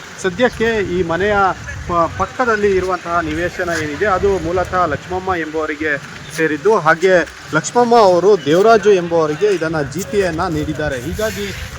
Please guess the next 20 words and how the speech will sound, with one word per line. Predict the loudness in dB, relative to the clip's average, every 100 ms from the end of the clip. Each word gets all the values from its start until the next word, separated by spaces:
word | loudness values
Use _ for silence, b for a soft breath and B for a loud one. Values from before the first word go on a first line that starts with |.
| -10
ಜಿ | -10
ಪಿ | -8 -6
ಎ | -6
ನೀಡಿದಂಥ | -6 -8 -8 -10 -10
ಈ | -10
ಜಾಗ | -8 -8 -8
ಏನಿತ್ತು, | -8 -8 -10 -10
ಇದನ್ನ | -8 -8 -8 -10 -10 -12 -12 -12
ಯಶ್ | -12 -12 -10
ಅವರ | -8 -8 -8
ತಾಯಿ | -8 -10
ಪುಷ್ಪ | -10 -12 -10 -10
ಅವರು | -8 -10
ಒತ್ತುವರಿ | -12 -12 -10 -10
ಮಾಡಿದ್ದಾರೆ | -10 -10 -10 -12 -12
ಅನ್ನುವಂಥದ್ದು | -10 -10 -12 -10 -10 -10 -12 -14 -12
ಸದ್ಯದ | -8 -8 -6
ಆರೋಪ. | -6 -8 -10 -10
ಈ | -8 -8
ಹಿನ್ನೆಲೆಯಲ್ಲಿ, | -10 -10 -8 -8 -8